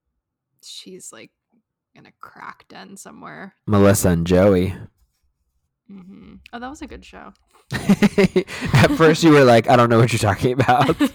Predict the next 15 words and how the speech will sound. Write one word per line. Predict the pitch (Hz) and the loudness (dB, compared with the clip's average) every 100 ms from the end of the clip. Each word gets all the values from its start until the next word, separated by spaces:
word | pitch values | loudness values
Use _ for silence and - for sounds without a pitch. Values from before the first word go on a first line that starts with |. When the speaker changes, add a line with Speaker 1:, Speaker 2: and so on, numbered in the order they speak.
| 359 330 349 - | -2 -2 -6 -6
Speaker 1:
That | 330 - | -8 -8
was | 330 - | -14 -18
great. | - - - - _ - _ 302 - - - - | -20 -18 -20 -20 _ -20 _ _ -16 -16 -16 -12
Okay, | 233 214 180 | -10 -8 -10
and | 214 220 | -12 -12
then | 214 | -8
at | 202 208 | -8 -8
number | 208 226 285 | -8 -8 -8
one, | 247 196 196 | -8 -10 -10
we | 190 | -14
have | 190 185 196 190 190 | -14 -14 -12 -14 -16
Hermione | 185 190 185 196 | -18 -18 -16 -18
Granger. | 202 196 180 170 190 170 175 - - - | -18 -18 -18 -20 -18 -14 -12 -14 -16 -10
Speaker 2:
Nice. | 104 98 92 92 92 98 - 98 | -2 2 2 4 2 2 -2 -2
Wow. | 92 90 87 87 87 87 98 107 110 | 0 2 2 2 2 0 0 0 -4